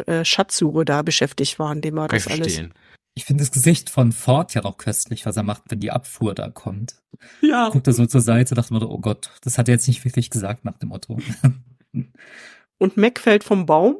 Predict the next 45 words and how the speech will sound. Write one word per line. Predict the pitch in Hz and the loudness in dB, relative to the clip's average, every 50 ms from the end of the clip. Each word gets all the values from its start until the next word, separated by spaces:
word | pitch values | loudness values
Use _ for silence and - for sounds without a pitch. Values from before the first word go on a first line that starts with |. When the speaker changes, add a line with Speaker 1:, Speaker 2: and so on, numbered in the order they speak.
| 370 _ _ | -6 _ _
Speaker 1:
weil | - 175 185 208 202 | -4 -4 -2 -2 0
die | 214 185 | 0 2
Erde | - 170 214 220 254 240 | 4 4 4 4 4 4
sich | 226 254 247 - | 4 2 0 2
bewegt | - 233 202 196 220 247 - - | 2 4 6 6 4 4 2 0
hat, | 277 262 262 - | 0 0 0 0
äh, | - - 190 190 196 | 0 -2 0 0 0
wird | 196 202 196 - | -2 -2 -2 -2
eine | 190 190 196 196 190 | -2 0 0 0 -2
Schatztruhe | - - - 269 247 - - - - - - 196 196 196 | -2 -4 -6 -8 -6 -4 -4 -4 -4 -2 0 2 2 2
freigelegt, | 190 - - - 156 190 196 202 185 190 202 240 247 - - | 2 0 0 0 2 4 4 2 4 4 2 2 0 -2 -2
die | - 180 | -2 0
er | 190 185 180 | 0 0 0
dann | 185 180 185 190 196 190 | -2 -4 -2 -2 -4 -4
auch | - - 185 - | -4 -4 -6 -4
gleich | - - 160 185 - | -4 -4 -4 -2 -2
entdeckt, | 180 180 175 147 147 - - - | -2 0 0 0 0 -2 -4 -4
die, | 190 180 180 180 180 | -4 -2 -2 -2 -4
äh, | 175 - 160 160 165 165 165 | -6 -6 -6 -6 -6 -6 -6
Manuskripte | 160 156 156 165 180 185 190 185 - - - - 208 - - - 220 | -4 -2 0 2 4 4 4 2 0 -2 -2 -2 -2 0 2 2 2
enthält | - 202 214 202 - 208 196 196 196 196 196 190 | 4 2 0 0 0 2 2 4 4 4 2 0
und | - - 156 160 170 165 165 165 - - - - - - - _ - | -2 -4 -4 -2 -2 -2 -4 -4 -8 -12 -16 -18 -20 -20 -18 _ 0
Goldmünzen | - 180 190 208 202 - 185 180 185 190 - - 185 175 175 175 165 | 4 6 6 4 4 4 4 4 4 4 2 0 0 0 0 0 -2
und | 156 156 160 | -2 -2 -2
irgendwelche | 151 156 175 175 165 160 156 156 - 165 151 | -2 -2 -2 -2 -2 -4 -4 -4 -4 -4 0
Goldgegenstände. | - 156 156 156 - - - 147 147 147 147 - - - 156 156 156 165 160 | 2 2 2 2 0 -2 -4 -2 -2 -2 -4 -4 -4 -6 -6 -6 -6 -8 -8
Also | - - 87 87 - 143 156 160 165 | -8 -8 -6 -4 -4 -4 -4 -6 -8
sie | 175 185 185 - 160 | -10 -10 -10 -10 -8
haben | 170 165 175 170 165 | -10 -10 -8 -8 -8
jetzt | 160 160 - - - | -6 -4 -4 -2 -2
den | 156 156 | -2 -2
großen | - - 160 170 - - 160 | -2 0 0 0 0 0 0
Schatz | - - 156 - - - | 0 -2 -2 -2 -4 -6
gefunden. | - - - 165 160 170 - - - - - _ _ _ _ | -6 -6 -4 -4 -4 -6 -4 -4 -4 -4 -4 _ _ _ _
Speaker 3:
Keine | - - 127 131 | 0 2 2 2
Kronjuwelen | 131 - - 165 175 147 104 90 95 92 92 92 92 95 | 2 2 2 2 2 2 0 -2 -6 -6 -6 -8 -8 -8
anscheinend, | 95 95 - - - - - | -8 -8 -8 -10 -12 -12 -12
die | - | -14
hab | - | -14
ich | - - | -10 -10
jetzt | 120 117 - - | -10 -8 -8 -6
noch | 110 | -4
nicht | 107 113 | -2 0
Speaker 1:
Ja. | 202 190 185 | 0 0 0
Speaker 3:
gesehen. | 185 196 - - | -2 -4 -6 -8